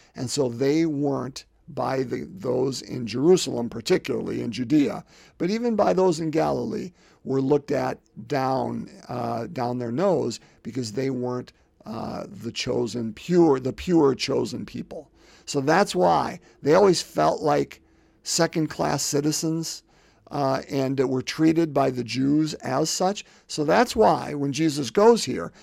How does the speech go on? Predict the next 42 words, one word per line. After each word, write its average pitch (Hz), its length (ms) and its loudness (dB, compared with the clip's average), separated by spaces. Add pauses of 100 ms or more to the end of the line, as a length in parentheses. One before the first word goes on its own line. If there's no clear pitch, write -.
(180)
they 160 200 2
know 190 200 6
his 180 160 4
destination 160 640 0
is 123 100 -6
Jerusalem. 139 580 0
They 147 100 0
have 175 120 2
a 165 40 0
temple 160 380 0
down 139 280 0
there 165 300 2
that 139 180 -8
they're 139 140 2
worshiping 139 520 -4
at. - 240 -6 (540)
And, 151 220 -2
and 143 260 -2
you 180 160 0
guys 151 380 2
who, 147 160 -2
who 131 140 2
worship 165 440 4
at - 80 -8
that 127 220 -2
temple, 127 480 -2 (480)
uh, 131 260 2
don't 147 500 2
treat 156 300 2
us 139 220 2
well, 151 340 6
so 147 160 -4
we 156 160 4
don't 165 140 4
want 139 160 0
to 123 60 -6
treat 139 260 -4
you 147 180 2
well. - 400 -6 (880)
Um, 123 420 0
and 139 240 -2
because 135 340 -2